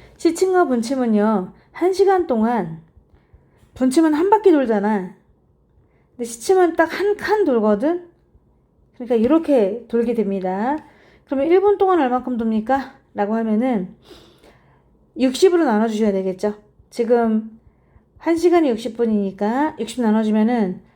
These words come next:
육 도 돌고 영점오 도 돌아요. 중요한 거는 X분일 때거든? X분이 지났다고 생각해봐. 그러면 육 엑스도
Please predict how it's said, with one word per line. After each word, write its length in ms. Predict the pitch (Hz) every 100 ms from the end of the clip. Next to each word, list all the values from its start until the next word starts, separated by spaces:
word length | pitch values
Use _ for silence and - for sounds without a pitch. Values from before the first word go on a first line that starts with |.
| _ -
육 280 | 247 240
도 180 | - 349
돌고 680 | 330 226 196 254 240 - - _ _ -
영점오 760 | 220 240 320 311 214 220 233
도 160 | 233 320
돌아요. 500 | 240 220 196 185 208 _ _ _ _ _ _ _
중요한 420 | _ - 320 339 285
거는 380 | 277 285 247 185
X분일 560 | 214 277 339 330 285 233
때거든? 500 | 214 196 233 349 - _ _ _ _
X분이 480 | 226 233 320 311
지났다고 380 | 269 240 240 233
생각해봐. 540 | 226 262 254 196 185 - _ _ _ _ _
그러면 380 | 233 247 262 202
육 120 | 208
엑스도 760 | 269 269 247 240 285 359 -